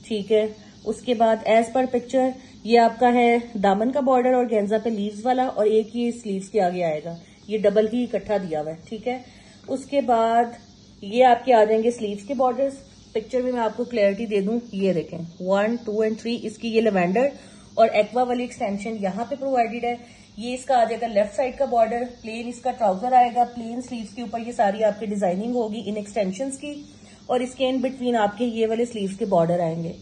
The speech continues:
ठीक है, इस तरह से। ये, अच्छा, ये सारे आपको ना cutting हुए हुए मिलेंगे, ये हमने video बनाने के लिए जल्दी यूज़ किए हैं, so that's why इस तरह से है, ठीक है। उसके बाद, अच्छा, दामन पे जो इसकी designing हुई हुई है, ये देखें,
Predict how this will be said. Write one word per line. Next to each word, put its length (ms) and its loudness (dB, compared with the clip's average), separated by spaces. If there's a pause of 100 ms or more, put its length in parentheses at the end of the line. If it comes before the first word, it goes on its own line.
(580)
ठीक 260 -6
है, 140 0 (180)
इस 160 -10
तरह 280 -2
से। 200 0 (1040)
ये, 400 -4
अच्छा, 180 0
ये 220 2
सारे 280 4
आपको 260 2
ना 100 0
cutting 340 -4
हुए 240 -2
हुए 120 -2
मिलेंगे, 440 -2 (520)
ये 100 0
हमने 240 0
video 260 -2
बनाने 340 -2
के 120 -6
लिए 160 -2
जल्दी 280 -4
यूज़ 340 -6
किए 140 -4
हैं, 100 -2
so 160 -6
that's 280 0
why 140 2 (800)
इस 140 -12
तरह 340 -8
से 60 -12
है, 240 -10 (600)
ठीक 200 -6
है। 180 4
उसके 260 -2
बाद, 240 2
अच्छा, 200 0
दामन 340 2
पे 100 -6
जो 100 -4
इसकी 220 -8
designing 460 -2
हुई 160 -6
हुई 160 -4
है, 180 2 (160)
ये 180 -2
देखें, 280 -10